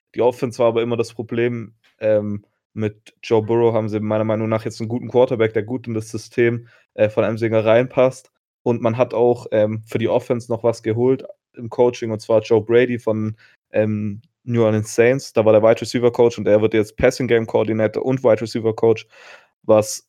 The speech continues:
äh, wohl, also was die Leute schreiben, die Experten rund um Baton Rouge, dass er halt der Offense helfen soll, mehr so Rust-, äh, Run-Pass-Options einzubauen. Und ich glaub, was man auch so jetzt aus dem Spring Tra-, Training hört,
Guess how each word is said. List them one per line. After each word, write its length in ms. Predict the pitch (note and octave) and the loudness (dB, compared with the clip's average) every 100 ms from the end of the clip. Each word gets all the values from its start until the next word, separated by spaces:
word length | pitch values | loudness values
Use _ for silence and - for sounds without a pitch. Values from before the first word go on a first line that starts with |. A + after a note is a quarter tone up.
| - | -2
äh, 200 | G#2+ G#2+ | 0 2
wohl, 260 | A2+ A#2 A2 | 4 4 4
also 200 | G#2 G#2 | 2 2
was 160 | G2+ | 0
die 80 | G2 | 2
Leute 260 | G#2+ G#2+ G#2 | 0 0 -2
schreiben, 300 | G#2+ G#2+ G#2 | 0 2 2
die 60 | |
Experten 500 | G2+ - A2+ G#2 - | -2 -2 -2 -2 -4
rund 240 | G2 A2 G#2 | -4 -4 -2
um 100 | G2+ | -2
Baton 240 | G#2 G#2+ | -2 0
Rouge, 320 | A2 A2 - - - - _ | 0 0 -4 -16 -20 -20 _
dass 300 | - G2+ - | 2 2 2
er 340 | F2+ G2+ G2+ - | 2 4 4 2
halt 240 | A2+ G#2 | 0 2
der 100 | G#2 | 4
Offense 380 | G#2+ - G#2 - | 2 0 -4 0
helfen 240 | G#2+ G#2 | 0 0
soll, 140 | G#2+ G#2 | 0 2
mehr 140 | G#2 | 2
so 140 | G2 G2+ | 0 0
Rust-, 440 | A2 A2 A2 _ A2 | 2 2 0 _ 0
äh, 100 | G#2 | 2
Run-Pass-Options 1040 | G#2 A2 - A#2+ - A#2 - A#2+ A2 - - | 4 2 2 2 2 -2 -2 -6 -6 -6 -2
einzubauen. 600 | A2+ A2+ G#2 G#2 G#2+ A2 _ _ _ _ _ _ _ _ | -2 -2 0 2 2 0 _ _ _ _ _ _ _ _
Und 300 | - G#2+ G2+ - - _ | -4 -2 -2 -8 -20 _
ich 100 | A2+ | -2
glaub, 260 | A#2+ A2 A2 _ _ | 0 0 -2 _ _
was 180 | A2+ A2 | -4 -2
man 120 | A#2+ | -2
auch 140 | F#2+ A#2 | -2 0
so 300 | A#2+ A2+ - | 0 0 0
jetzt 200 | A2 A2 | -2 -2
aus 120 | A2+ | -4
dem 80 | A#2 | -6
Spring 500 | - - A#2+ A#2+ A#2+ _ _ | -8 -4 -4 -4 -8 _ _
Tra-, 400 | - A2 A2 - | -8 0 0 -2
Training 400 | - A#2 A2 A2 | -2 0 0 0
hört, 320 | A2+ A2+ A#2+ | 0 2 0